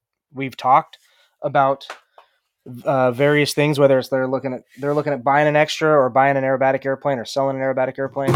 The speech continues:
um, they know who they are. Um, and we, you know, I've done, I'm, I, I mean, yeah, I just love this stuff. So, like, if, if I can help in any way, if I can educate somebody on, on what to look for in buying an extra,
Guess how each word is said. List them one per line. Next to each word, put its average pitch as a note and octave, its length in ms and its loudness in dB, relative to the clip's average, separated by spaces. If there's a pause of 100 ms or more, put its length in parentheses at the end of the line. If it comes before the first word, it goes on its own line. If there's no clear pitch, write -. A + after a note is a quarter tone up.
(200)
um, A2+ 380 -6 (680)
they C#3+ 100 2
know D3+ 140 2
who D#3 100 0
they C#3 140 2
are. C3+ 240 0 (360)
Um, A2 560 -4
and B2+ 140 -4
we, - 320 -8
you C3 80 -10
know, B2 80 -4
I've B2 120 -4
done, C3 300 -4 (1160)
I'm, D#3+ 180 -4
I, F3 300 2
I E3 240 -4
mean, D3+ 280 -10 (140)
yeah, E3+ 220 -6
I D3 80 -6
just E3 160 -10
love E3 160 -2
this B2+ 100 -8
stuff. A2+ 220 -2
So, B2 160 -2
like, A#2+ 200 -2
if, A#2+ 300 -8
if - 160 -10
I - 80 -2
can C#3+ 140 -2
help D3 260 0
in B2 60 0
any B2 160 -4
way, B2+ 420 4
if B2 140 -12
I C3+ 80 0
can B2+ 160 -6
educate C3 440 -6
somebody C3 300 -2
on, A#2+ 380 0
on A2+ 420 -2 (220)
what C#3 200 -2
to C3 80 -8
look C3+ 160 -4
for B2+ 140 -2
in A#2 60 -4
buying B2 260 0
an C#3 100 -2
extra, D3 440 -2